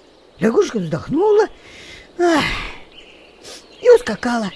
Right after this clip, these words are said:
И только она ускакала, как вылупились цыплёнок и утёнок. Вылезли из скорлупы, свет увидели,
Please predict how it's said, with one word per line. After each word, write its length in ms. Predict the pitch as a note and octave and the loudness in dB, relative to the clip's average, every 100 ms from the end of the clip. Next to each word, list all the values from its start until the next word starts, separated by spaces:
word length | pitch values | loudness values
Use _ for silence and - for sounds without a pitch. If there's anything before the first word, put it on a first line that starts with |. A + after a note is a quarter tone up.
| - - - - - - - - - - - - - - B3 | -12 -20 -20 -20 -20 -20 -20 -20 -20 -20 -20 -20 -20 -16 -6
И 80 | D#4+ | 0
только 240 | G4+ D4+ | 0 0
она 140 | C#4+ C4 | 0 0
ускакала, 560 | - A#3 - F#4+ G3+ | 0 -4 -2 -4 -4
как 220 | F#3+ B3 D#4+ | -6 -8 -4
вылупились 720 | B4+ B4+ A4 - A#3+ F#3 - - | 0 0 0 0 -2 -4 -8 -6
цыплёнок 580 | C4+ F#4+ A4+ A#4 E4 - - - - | -4 2 4 4 0 -8 -20 -20 -6
и 120 | D4 | -2
утёнок. 640 | D#4+ - G3+ C#3+ G#2+ - - - - C3+ C3+ - - - - - - - - | -2 -4 -8 -6 -8 -14 -20 -20 -18 -16 -18 -20 -20 -20 -20 -20 -20 -20 -6
Вылезли 640 | - D4 E4 C#4+ C#4 C4+ | 4 4 6 2 2 0
из 40 | A3+ | 0
скорлупы, 720 | - A#3+ A#3 A#3 - G#3 F#3 - - - - - - - - - | -4 -6 -4 -4 -4 -4 -6 -10 -20 -20 -20 -20 -20 -20 -20 -8
свет 420 | E3+ G3+ A3+ - | 0 2 2 0
увидели, 720 | C3+ C#3+ D4+ E4+ D4 B3+ G#3+ | -6 2 2 2 0 -4 -6